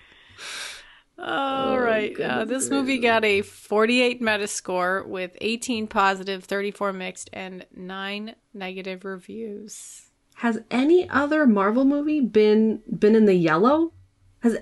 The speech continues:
Speaker 2: has any of
Speaker 1: Sure.
Speaker 2: them?
Speaker 1: Yeah.
Speaker 2: Let me, let me, let me guess, let me guess, let me guess, let me guess. Um,
Speaker 1: <sighs> Maybe the
Speaker 2: um,
Speaker 1: second Iron Man?
Speaker 2: um,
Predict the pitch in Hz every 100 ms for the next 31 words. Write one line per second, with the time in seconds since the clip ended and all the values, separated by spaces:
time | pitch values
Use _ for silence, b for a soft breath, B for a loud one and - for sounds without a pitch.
0 | - 226 233 226 190 151 359 175 - _
1 | _ _ _ _ _ _ _ - - _
2 | - _ 320 370 170 160 - 175 170 165
3 | _ _ - 175 165 - 165 151 - -
4 | - 151 147 - - - - - - -
5 | - - - - 160 160 156 151 147 B
6 | B B B B B B B B _ _
7 | _ _ _ _ - - - - 160 160
8 | - - 220 214 - 190 208 233 254 277
9 | 330 370 _ _ _ _ _ _ _ _
10 | _ - 175 175 175 175 170 165 160 156